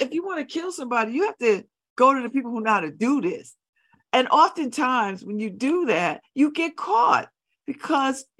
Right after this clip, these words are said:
you're so stupid. St-, listen,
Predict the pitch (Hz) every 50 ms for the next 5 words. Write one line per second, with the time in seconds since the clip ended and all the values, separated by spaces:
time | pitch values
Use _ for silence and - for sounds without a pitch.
0 | _ _ _ _ _ _ - 247 294 285 277 - - - - 277 269 285 285 285
1 | 302 302 302 311 - _ _ _ _ _ _ _ - - - - 392 427 440 427
2 | - 170 156 240 - - _ _ _ _ _ _ _ _ _ _ _ - - -
3 | - - - - - - 277 269 285 - - 127 - - -